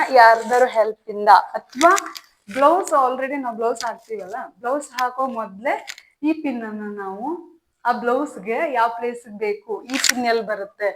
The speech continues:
ಆ ಪಿನ್ ಎಲ್ಲಿ ಬರುತ್ತೆ ಅಂತ ನೋಡ್ಬಿಟ್ಟು ಅಲ್ಲೇ ಪಿನ್ ಹಾಕೊಂಡೆ ಆಮೇಲೆ ಬ್ಲೌಸ್ ಹಾಕೊಳ್ಬೋದು. ಇದು ಈಸಿ ಆಯ್ತಾ? ಅಲ್-, ಅಲ್ಲಿ ಯಾರೂ ಇಲ್ಲ, ನಮ್ ಜೊತೆಗೆ ಇವಾಗ ಯಾರೂ ಇಲ್ಲ, ಯಾರೂ ಪಿನ್ ಹಾಕಕ್ ಯಾರೂ ಇಲ್ಲ,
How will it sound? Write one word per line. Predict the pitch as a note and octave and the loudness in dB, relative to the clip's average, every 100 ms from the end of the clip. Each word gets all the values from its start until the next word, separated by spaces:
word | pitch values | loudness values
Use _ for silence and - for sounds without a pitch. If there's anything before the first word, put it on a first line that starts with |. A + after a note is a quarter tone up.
| - - - | -8 -20 -2
ಆ | A#3 | 2
ಪಿನ್ | B3 B3 B3 A#3 | 2 0 -6 -4
ಎಲ್ಲಿ | A3+ A#3 | -4 -6
ಬರುತ್ತೆ | G#3+ G#3 G#3+ | -6 -8 -10
ಅಂತ | G#3 G3 | -14 -14
ನೋಡ್ಬಿಟ್ಟು | G3+ G3 F#3 G#3 D4+ | -14 -14 -14 -4 2
ಅಲ್ಲೇ | - C4+ D#4+ | 2 2 -2
ಪಿನ್ | D4 C4 | -2 -8
ಹಾಕೊಂಡೆ | A3+ G#3+ A3 C4+ D#4+ | -4 -6 -6 -6 0
ಆಮೇಲೆ | F#4 B3+ C#4 | 2 2 -2
ಬ್ಲೌಸ್ | A3+ G#3+ G#3 | -4 -6 -6
ಹಾಕೊಳ್ಬೋದು. | F#3 F3+ E3+ E3 D#3+ _ _ - - - _ _ - - _ _ _ _ B3 | -12 -14 -18 -16 -18 _ _ -20 -20 -20 _ _ -20 -20 _ _ _ _ -4
ಇದು | C4+ | 0
ಈಸಿ | C#4 C4 A#3+ A3+ G#3+ | 0 0 -4 -2 -2
ಆಯ್ತಾ? | G#3+ G#3+ A3+ | -2 4 6
ಅಲ್-, | G#3+ A#3+ - | 6 2 0
ಅಲ್ಲಿ | A#3 A#3+ A3+ | 4 4 6
ಯಾರೂ | G3+ A#3+ D#4+ | 6 8 4
ಇಲ್ಲ, | C4 B3 A#3 | 4 6 4
ನಮ್ | A3 G#3+ | 4 -6
ಜೊತೆಗೆ | G#3+ A3 G#3+ | -10 -10 -10
ಇವಾಗ | G#3+ G#3+ | -12 -2
ಯಾರೂ | F#3+ G#3 | -2 0
ಇಲ್ಲ, | A3+ G#3+ | -4 -4
ಯಾರೂ | G3+ F#3+ A#3 | 2 2 0
ಪಿನ್ | - G#3+ G#3+ | -2 -2 -2
ಹಾಕಕ್ | G3+ - - | -2 -2 -4
ಯಾರೂ | G3 G3 G3 | -4 -6 -6
ಇಲ್ಲ, | G3+ | -8